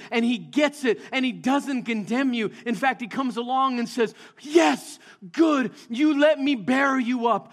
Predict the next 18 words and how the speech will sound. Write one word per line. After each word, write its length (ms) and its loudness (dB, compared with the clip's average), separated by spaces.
You 240 0
let 200 -2
me 100 -2
carry 420 -12
you." 200 -18
There's 140 -6
something 400 -6
to 40 -8
me 200 -4
that's 200 -10
so 520 -10
comforting 640 -8
about 280 -8
the 120 -8
idea 400 -6
that 140 -10
the 80 -10
Lord 420 -8